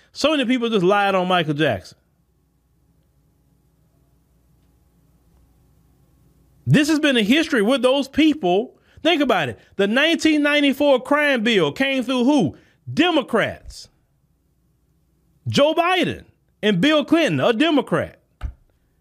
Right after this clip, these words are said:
It wasn't a Republican that, that put that out. It was them. And that crime bill mass incarcerated black men, way more than black women.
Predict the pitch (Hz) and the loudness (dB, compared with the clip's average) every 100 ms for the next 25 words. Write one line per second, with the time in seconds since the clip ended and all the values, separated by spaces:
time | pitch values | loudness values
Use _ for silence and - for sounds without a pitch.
0 | _ - 196 294 339 285 220 170 202 220 | _ -2 2 2 2 2 2 -2 -2 -2
1 | 233 220 208 180 170 208 185 175 170 240 | -2 -2 0 -2 -2 0 0 2 0 -2
2 | 330 - _ _ 302 349 320 381 392 381 | -6 -12 _ _ 0 0 0 2 2 4
3 | 302 165 98 78 - - _ _ _ _ | 2 0 -4 -10 -12 -12 _ _ _ _
4 | _ _ _ _ _ _ _ 220 220 277 | _ _ _ _ _ _ _ -2 0 0
5 | 294 - 294 349 370 302 233 233 240 240 | -2 -2 0 2 2 0 0 2 2 0
6 | - - 170 277 339 330 311 247 294 330 | -12 -6 -2 0 0 0 -4 0 0 2
7 | 330 302 226 220 220 233 - _ 139 262 | 2 0 2 2 0 -4 -8 _ -2 0
8 | 285 262 202 247 311 359 285 160 110 170 | 0 -2 -4 0 2 4 2 2 -2 0
9 | 339 349 302 269 226 180 180 170 180 311 | 2 2 0 0 0 0 0 -2 -2 0
10 | 285 294 285 | 0 -2 -6